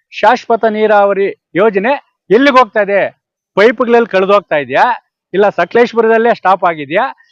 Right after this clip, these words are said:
ಇಲ್ಲ ನಮ್ಮ ಕೋಲಾರ, ಚಿಕ್ಕಬಳ್ಳಾಪುರ ಜಿಲ್ಲೆಗೆ ಬರ್ತದ ಅಂತೇಳಿ ಈ ಸಚಿವ ಸಂಪುಟದಲ್ಲಿ ಎಲ್ಲಾ ಜನಪ್ರತಿನಿಧಿಗಳು ಒಕ್ಕೂಳನಿಂದ ನಮ್ಮ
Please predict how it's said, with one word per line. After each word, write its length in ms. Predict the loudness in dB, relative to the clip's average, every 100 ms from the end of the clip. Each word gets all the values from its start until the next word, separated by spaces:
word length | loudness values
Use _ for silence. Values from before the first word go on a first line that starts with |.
| _
ಇಲ್ಲ 100 | 0 0
ನಮ್ಮ 120 | -2 2
ಕೋಲಾರ, 300 | 2 4 2 0 -4
ಚಿಕ್ಕಬಳ್ಳಾಪುರ 520 | -6 -2 -2 -2 -6 -6
ಜಿಲ್ಲೆಗೆ 320 | -4 -2 -2 -4 -4
ಬರ್ತದ 380 | -2 0 0 0
ಅಂತೇಳಿ 360 | -2 -4 -2 -2 -4 _ _ -2
ಈ 20 | -2
ಸಚಿವ 280 | -2 0 0 -2
ಸಂಪುಟದಲ್ಲಿ 680 | -4 -4 -2 -2 -2 -2 -4 _ _ -2
ಎಲ್ಲಾ 160 | 2 2 2
ಜನಪ್ರತಿನಿಧಿಗಳು 840 | -2 -2 -4 -6 -6 -2 0 2 0 -2 _ _ _
ಒಕ್ಕೂಳನಿಂದ 760 | -6 -4 -2 2 2 0 -2 0 0 -4 _ -10 -8
ನಮ್ಮ 160 | -4